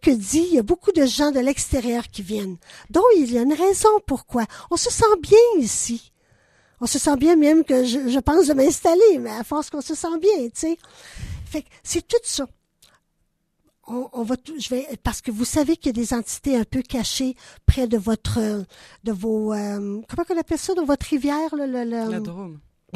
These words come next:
Speaker 1: Dans la Drôme. La Drôme a une grosse histoire.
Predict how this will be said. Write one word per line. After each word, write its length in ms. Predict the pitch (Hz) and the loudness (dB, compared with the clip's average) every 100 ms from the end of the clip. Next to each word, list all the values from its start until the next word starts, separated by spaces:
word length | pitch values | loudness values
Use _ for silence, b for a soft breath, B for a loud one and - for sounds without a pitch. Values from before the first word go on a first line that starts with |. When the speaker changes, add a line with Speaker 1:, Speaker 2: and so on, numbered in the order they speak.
| 214 | -6
Speaker 1:
Dans 80 | |
la 140 | 254 262 | -4 -2
Drôme. 500 | 302 359 381 220 196 B B B B B | 2 6 6 2 -6 B B B B B
La 100 | 269 | -4
Drôme 200 | 339 453 494 | -2 2 4
a 120 | 427 | 4
une 40 | |
grosse 480 | 370 311 381 381 - | 0 4 6 4 0
histoire. 580 | 196 - 220 214 208 196 | -6 -6 -6 -6 -6 -8